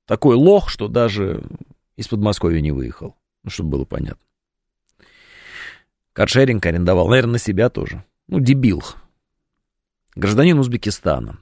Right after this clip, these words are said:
Сто тысяч евро, ой, долларов ему пообещали и выезд в Евро-, э, в страну Ев-, Евросоюз. Э, напоминаю про теракт в Крокус-Сити-Холле, где тоже дебилы эти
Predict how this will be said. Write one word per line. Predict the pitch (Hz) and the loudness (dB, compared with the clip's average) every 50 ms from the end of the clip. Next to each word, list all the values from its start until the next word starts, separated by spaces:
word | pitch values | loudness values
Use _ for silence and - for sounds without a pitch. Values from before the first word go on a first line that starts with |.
| _ | _
Сто | _ - - - 143 | _ -8 -2 -2 0
тысяч | - 151 135 - - | 2 2 0 2 2
евро, | 107 95 95 85 73 - - | 2 2 0 0 -2 -6 -2
ой, | - 117 110 95 | 2 2 4 4
долларов | 80 113 120 113 95 85 - 80 - | 4 4 2 4 4 2 -2 -4 -6
ему | - 69 - | -8 -8 -8
пообещали | - - 62 69 76 - - - 143 156 139 87 | -8 -8 -8 -6 -4 -4 -2 0 0 0 0 0
и | 67 | -2
выезд | 71 82 104 104 98 - _ | -2 0 0 -2 -2 -4 _
в | _ - | _ -6
Евро-, | 80 78 71 - - - | -6 -6 -4 -6 -8 -10
э, | - - 65 - | -10 -10 -10 -10
в | - - | -10 -14
страну | - _ - 90 95 104 113 | -14 _ -4 -2 0 0 0
Ев-, | 104 92 90 - - | 0 -2 -2 -4 -4
Евросоюз. | - 101 98 85 - 90 - - 101 98 101 - - _ _ _ - - - - - - - - - - - - - _ _ _ _ _ _ _ _ _ _ _ _ _ _ _ _ _ _ _ - _ _ | -4 -4 -4 -2 -2 -4 -6 -6 -8 -8 -8 -12 -14 _ _ _ -20 -20 -20 -20 -18 -16 -14 -12 -12 -12 -14 -16 -20 _ _ _ _ _ _ _ _ _ _ _ _ _ _ _ _ _ _ _ -20 _ _
Э, | - 95 98 101 98 104 104 101 101 98 - | -4 0 2 2 4 4 4 2 2 2 2
напоминаю | - 123 147 135 156 156 160 165 165 165 147 123 113 113 | 2 2 2 2 4 2 4 4 4 4 4 2 2 0
про | - 123 120 120 117 113 | -2 0 2 2 2 2
теракт | - - 139 127 113 101 - - | 2 2 2 4 4 2 0 -8
в | - | -6
Крокус-Сити-Холле, | _ 123 120 113 - 123 - - 147 - 165 - - 220 214 196 180 165 151 - _ _ _ _ _ _ _ _ _ _ _ _ _ _ _ _ | _ 0 0 2 2 -2 -2 -2 -2 -4 -2 2 4 2 4 2 0 -6 -8 -14 _ _ _ _ _ _ _ _ _ _ _ _ _ _ _ _
где | 110 113 104 113 110 | -6 0 0 0 2
тоже | - 127 117 98 95 92 | 2 0 0 2 0 0
дебилы | 87 113 107 98 110 104 101 95 92 | 0 0 0 2 2 2 2 0 -2
эти | 87 - - - 78 90 | -4 -6 -6 -8 -10 -8